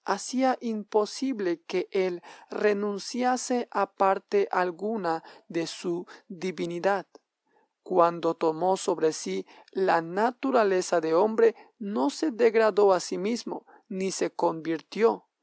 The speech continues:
aunque fuera por un tiempo, en menos de lo que había sido antes.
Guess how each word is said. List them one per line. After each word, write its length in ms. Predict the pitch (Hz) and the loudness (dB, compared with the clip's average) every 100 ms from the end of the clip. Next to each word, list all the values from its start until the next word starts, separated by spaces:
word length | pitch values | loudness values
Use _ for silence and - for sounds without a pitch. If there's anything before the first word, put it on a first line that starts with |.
| _ _ _ | _ _ _
aunque 480 | - 170 160 - 165 | 2 2 2 -4 -4
fuera 340 | - 190 180 | 2 4 4
por 200 | 170 170 | 4 0
un 200 | 160 156 | -2 -6
tiempo, 540 | - 208 220 - - - _ - _ - | -2 0 0 -4 -10 -12 _ -20 _ -4
en 240 | 170 165 | -4 -2
menos 480 | 175 185 190 247 - - - | -2 0 0 -2 -6 -20 -4
de 160 | 190 | 2
lo 160 | 180 165 | 2 2
que 160 | - 160 | 2 0
había 300 | 160 165 160 | 2 0 0
sido 320 | 185 160 160 | -4 -2 0
antes. 560 | 220 208 220 - - | 0 -4 -14 -18 -20